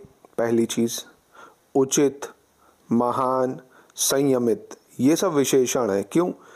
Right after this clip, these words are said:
क्योंकि ये संज्ञा और सर्वनाम की विशेषता बता रहा है कि महान लोग कैसे होते हैं, भले होते हैं, भले लोग, महान लोग उचित और संयमित बर्ताव करते हैं, ठीक है। तो ये तो पहली चीज़ आपका विशेषण है।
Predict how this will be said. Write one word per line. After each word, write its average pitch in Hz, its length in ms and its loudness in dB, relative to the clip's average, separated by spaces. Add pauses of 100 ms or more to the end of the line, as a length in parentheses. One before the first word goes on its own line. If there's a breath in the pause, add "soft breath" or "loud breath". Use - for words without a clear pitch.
(220 loud breath)
क्योंकि 139 260 0
ये 175 60 2
संज्ञा 139 360 0
और 165 80 2
सर्वनाम 147 380 -2
की 180 80 -2
विशेषता 131 580 0
बता 101 300 0
रहा 98 120 0
है - 160 -10 (360 soft breath)
कि 135 100 -2
महान 135 340 0
लोग 165 260 0
कैसे 139 260 2
होते 107 260 2
हैं, 107 120 0
भले 113 220 0
होते 110 280 2
हैं, 107 200 -4 (540 soft breath)
भले 123 240 2
लोग, 110 460 0
महान 117 380 0
लोग 110 360 0
उचित 131 380 2
और 117 100 2
संयमित 120 440 0
बर्ताव 110 420 -2
करते 95 320 -4
हैं, 107 140 -6 (440 loud breath)
ठीक 151 160 0
है। 104 100 -2 (540 loud breath)
तो 131 60 2
ये 131 200 2
तो 165 120 -2
पहली 156 280 2
चीज़ 160 200 0
आपका 151 260 0
विशेषण 123 540 0
है। 123 120 -2